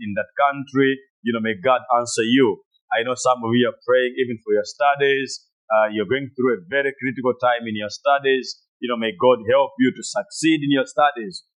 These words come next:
I know some of you, you're in ministry like myself, and you're praying for a breakthrough in your ministry. May God answer you. If you're in business, may God grant you a, uh, I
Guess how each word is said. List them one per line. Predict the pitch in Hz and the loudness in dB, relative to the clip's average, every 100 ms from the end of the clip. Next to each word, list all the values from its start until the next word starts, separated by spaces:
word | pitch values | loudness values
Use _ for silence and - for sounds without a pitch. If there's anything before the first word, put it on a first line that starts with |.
| _ - - | _ -12 -4
I | 117 | -2
know | 120 | -2
some | 123 123 120 120 | -2 0 0 -2
of | 104 | 2
you, | 127 131 120 _ _ | 4 4 2 _ _
you're | 104 107 | -2 -2
in | 101 107 | 0 0
ministry | 147 147 139 - 143 | 0 -2 -2 0 0
like | 113 - | 0 -4
myself, | 101 101 143 143 139 131 - _ _ _ - | -8 -4 2 4 4 2 -2 _ _ _ -6
and | 110 | -2
you're | 113 110 | -2 -2
praying | 131 135 127 | -2 -2 0
for | 117 | -2
a | 98 | -2
breakthrough | 90 156 - 160 151 | 0 -2 0 0 2
in | 160 | 0
your | 160 160 | -2 0
ministry. | 175 175 156 - 143 107 - _ _ 107 | 2 2 -2 -2 -2 -2 -6 _ _ -4
May | 113 95 | -4 2
God | 120 120 117 113 | 4 4 2 -2
answer | 113 - 113 | -2 -4 -4
you. | 107 107 98 87 _ _ - | 0 2 0 -2 _ _ -8
If | 113 117 | -6 -6
you're | 107 | -6
in | 101 | -6
business, | 90 170 143 165 165 170 139 | 0 0 0 0 0 0 -4
may | 117 101 | -6 0
God | 131 135 98 | 2 2 2
grant | 123 135 131 | 0 0 0
you | 127 127 120 120 _ _ | 4 6 4 0 _ _
a, | 110 | -8
uh, | 101 - 113 | -6 -2 -2
I | 107 | 0